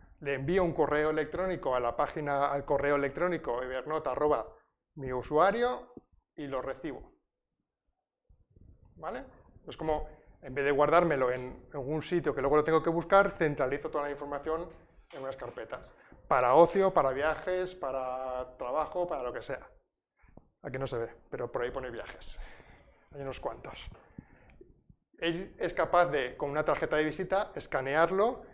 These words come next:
y directamente subirme el contacto. ¿Vale? Entonces ya, eh, no es la única aplicación que lo hace, hay muchas más aplicaciones que hacen este tipo de cosas. Pero Evernote es que lo engloban muchas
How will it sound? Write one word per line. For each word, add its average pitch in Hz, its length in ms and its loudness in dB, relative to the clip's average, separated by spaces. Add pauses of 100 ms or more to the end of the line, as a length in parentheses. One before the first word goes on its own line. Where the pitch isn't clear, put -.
(120)
y 165 60 -10
directamente 147 500 -2
subirme 165 320 -4
el 139 80 -4
contacto. 135 640 -8 (1600)
¿Vale? 165 220 -14 (1200)
Entonces 143 260 -8
ya, 170 60 -10
eh, 160 60 -8
no 151 140 -6
es 156 100 -8
la 160 80 2
única 147 240 -4
aplicación 135 360 -8
que 127 60 -12
lo 117 140 -6
hace, 113 180 -12
hay 123 140 -12
muchas 135 400 -8
más 135 160 -10
aplicaciones 131 420 -12
que - 80 -14
hacen 127 160 -14
este 127 160 -14
tipo 143 180 -12
de 131 120 -8
cosas. 147 280 -6 (640)
Pero 147 200 6
Evernote 175 420 6
es - 80 -2
que 165 180 0
lo 151 100 2
engloban 165 360 6
muchas 160 800 -2